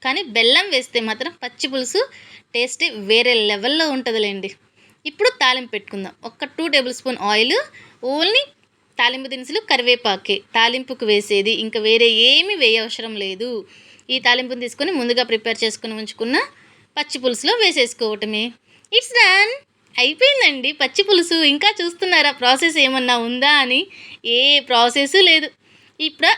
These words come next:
అలా తాలింపు వేసేసుకొని అంతా కలిపేసుకుంటే ఉప్పు, కారం, పులుపు అన్నీ సరిపోయినాయా లేదా అనేది ఒక్కసారి ఇక్కడ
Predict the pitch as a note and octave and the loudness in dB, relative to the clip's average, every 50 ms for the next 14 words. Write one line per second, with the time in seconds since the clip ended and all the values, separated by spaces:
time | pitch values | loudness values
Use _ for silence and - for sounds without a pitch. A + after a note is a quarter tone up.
0 | - B3+ C4 C#4+ C#4+ C#4+ C4+ B3+ C4 C#4+ D#4 E4 D4+ C#4 C#4 C#4 B3+ - - D#4+ | 2 2 2 2 2 2 2 0 0 0 -2 -6 -6 -6 -6 -6 -6 -8 -8 -6
1 | D4+ - B3 B3+ C#4+ C#4 - F#4 F#4 C#4 B3+ B3+ A#3 B3 A#3+ A#3+ - - A#3 A#3 | -4 -2 -2 -2 0 2 0 2 2 2 0 0 0 -2 -4 -4 -6 -12 -12 -8
2 | B3 D4 C4 A3+ A#3+ B3 - _ _ C4+ C4+ B3+ A#3+ - B3+ B3 A#3+ A#3 A3+ A#3 | -6 -6 -6 -8 -12 -16 -20 _ _ -10 -10 -10 -10 -8 -6 -4 -2 -2 -2 -2
3 | A#3+ A#3+ A#3+ - - C4+ C4 C4+ C4 - - A#3+ A#3+ - - - - - _ - | -4 -6 -10 -8 -6 -6 -4 -4 -6 -6 -6 -8 -8 -8 -12 -20 -20 -16 _ 0
4 | A#3 C4 C#4+ D#4 E4+ G4 A#4+ C5 - - C4+ B3 C4 B3+ - C#4 C#4 C4 C4 C4+ | 0 0 0 -2 -4 -2 -2 -2 0 0 0 0 0 0 2 2 2 4 4 4
5 | C4 B3 A#3+ A#3+ A#3 A3 A#3 A3 - - - - - - - - C4 D4+ F4 G#4+ | 4 4 4 4 2 2 0 -2 -2 -6 -12 -20 -20 -14 -8 -4 -2 0 2 0
6 | - C#4 - - - F#4 F4+ F#4+ F#4 F4+ - C4+ - G4+ | 0 -2 -4 -4 -2 0 2 4 4 4 4 2 0 -2